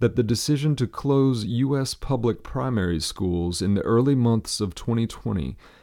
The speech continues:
may be associated with a decrease in life expectancy for U S children, end quote.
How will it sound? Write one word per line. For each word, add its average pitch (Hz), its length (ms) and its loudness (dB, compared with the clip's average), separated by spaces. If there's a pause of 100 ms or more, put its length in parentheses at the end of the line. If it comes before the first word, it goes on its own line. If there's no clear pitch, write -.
(120)
may 113 180 6
be 135 160 4
associated 107 760 2
with 98 220 -2
a 101 100 2
decrease 95 1000 -2
in 95 260 0
life 107 460 -2
expectancy 90 920 -4
for 92 280 -4
U 98 280 0
S 98 180 -4
children, 90 720 -6 (400)
end 90 240 0
quote. 87 340 -6